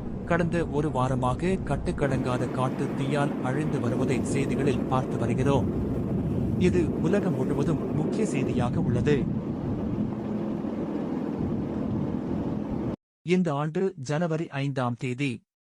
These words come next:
ஹாலிவுட் திரைப்படங்களின் சிறந்த நடிகர்கள் மற்றும் நடிகைகளுக்கு விருதுகளை வழங்கும் கோல்டன் குளோப் அகாடமி விருது வழங்கும் விழா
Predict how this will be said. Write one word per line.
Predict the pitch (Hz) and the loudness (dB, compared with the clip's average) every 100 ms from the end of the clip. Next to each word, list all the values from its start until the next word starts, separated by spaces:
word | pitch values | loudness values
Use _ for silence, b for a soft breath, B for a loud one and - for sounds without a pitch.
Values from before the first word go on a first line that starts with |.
| _ _ _ _ _ | _ _ _ _ _
ஹாலிவுட் | - 170 202 226 202 190 147 | -4 2 4 4 0 0 -2
திரைப்படங்களின் | 143 143 131 131 143 151 | -2 0 -2 0 0 -2
சிறந்த | 151 143 139 139 143 | -2 -2 -2 -2 -2
நடிகர்கள் | 120 123 127 131 151 190 - | -2 -2 -2 -2 0 0 0
மற்றும் | 139 - 135 - | -4 -2 -4 -2
நடிகைகளுக்கு | 131 139 170 165 135 123 123 - 180 - | -2 0 2 0 0 -2 -2 -2 -2 -2
விருதுகளை | 127 165 185 180 156 127 | -2 0 2 0 0 0
வழங்கும் | 123 123 127 117 - | -2 -2 -2 -4 -2
கோல்டன் | 131 131 160 180 - | -2 -2 -2 -2 -4
குளோப் | 147 165 190 - | 0 2 0 -2
அகாடமி | 123 135 139 131 123 | -2 0 0 -2 -2
விருது | 120 127 127 | -2 -4 -4
வழங்கும் | 110 120 123 120 110 | -2 -2 -2 -2 -2
விழா | 120 143 175 | -2 -2 -4